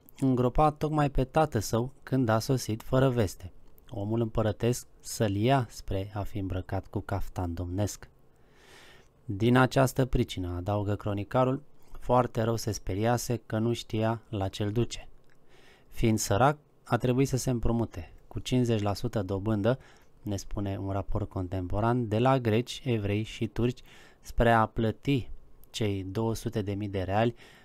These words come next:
care i s-au cerut, în afară de darurile cuvenite meghistanilor. Crescut la Stambul, Iliaș nu știa limba țării.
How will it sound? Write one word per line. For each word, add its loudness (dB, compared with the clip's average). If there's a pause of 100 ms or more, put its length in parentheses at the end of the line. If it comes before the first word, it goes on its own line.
(300)
care -2 (100)
i -8
s-au -6
cerut, -4 (320)
în 4
afară 4
de -2
darurile -2 (120)
cuvenite -6
meghistanilor. -2 (1160)
Crescut 2
la 6
Stambul, -2 (100)
Iliaș 2
nu -4
știa 0
limba 0
țării. -4